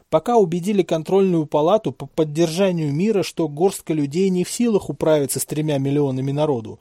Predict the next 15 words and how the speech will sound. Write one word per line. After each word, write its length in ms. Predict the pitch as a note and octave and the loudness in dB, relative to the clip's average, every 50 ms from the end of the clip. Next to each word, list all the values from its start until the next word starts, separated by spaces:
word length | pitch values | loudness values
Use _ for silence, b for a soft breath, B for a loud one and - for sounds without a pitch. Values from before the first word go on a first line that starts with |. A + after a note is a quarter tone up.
| _ | _
в 80 | - - | -12 -6
шести 420 | - D#3 C3+ - - - A#3 B3 | -4 -4 -4 -4 -4 -4 -4 -4
крупных 500 | - - C#3+ F3+ G#3 - - C3+ - - | -2 -2 -2 -2 -2 -2 -6 -8 -8 -8
поселениях 720 | - C#3 - - C3 A#2+ C#3+ F#3 G3+ F#3+ D3+ B2 - - b b b b b | -8 -8 -6 -6 -6 -2 -2 -2 0 -2 -4 -6 -8 -12 b b b b b
и 100 | b D3+ | b -2
полусотни 720 | D#3 - - F3 F#3 F#3+ F#3 E3 - - E3+ E3 - F#3 F3 | -2 0 0 2 2 2 2 0 0 -2 -2 -2 -2 -4 -6
слишком 640 | - - E3+ F#3+ G#3+ - - - C3 A#2 G#2 G#2+ C3 | -6 -4 -4 -4 -4 -6 -6 -8 -10 -8 -8 -8 -6
мелких. 480 | D#3+ E3+ C#3 A#2+ - - G#2 - - b b b b b b b b b | -4 -4 -4 -6 -8 -14 -20 -20 -20 b b b b b b b b b
Так 180 | - F3 F#3+ - | 0 0 0 0
что 200 | - - G#3+ G3 | 0 2 2 2
вы 140 | G3+ A#3+ | 2 0
стартуете 560 | G#3+ - - F3+ F3+ - G#3+ A3 G#3+ - - F3+ | -2 -2 -4 -4 -4 -2 -4 -4 -2 -4 -4 -6
с 60 | D3 | -2
достаточной 640 | C3+ E3 D#3 - - G#3+ G#3+ - - - - C3 B2 | -2 -2 -2 -2 -2 -4 -4 -4 -8 -8 -8 -8 -6
поддержкой. 680 | - B2+ A#2 A2 G#2+ A2+ A2 - - - - G#2 - | -6 -8 -8 -8 -10 -12 -12 -12 -14 -16 -18 -20 -20